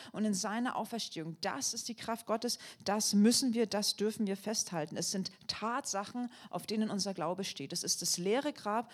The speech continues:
und es ist die körperliche Auferstehung von Jesus. Darauf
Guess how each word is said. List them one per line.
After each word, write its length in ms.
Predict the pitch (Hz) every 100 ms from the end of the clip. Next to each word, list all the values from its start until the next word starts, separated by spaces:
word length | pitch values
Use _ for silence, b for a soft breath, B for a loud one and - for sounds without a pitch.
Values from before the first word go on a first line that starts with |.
| B -
und 80 |
es 60 | 185
ist 140 | 190
die 80 | 190
körperliche 640 | - 214 247 269 247 233 -
Auferstehung 520 | 220 233 - 202 208
von 160 | 202 180
Jesus. 380 | 175 180 160
Darauf 400 | 190 220 240 240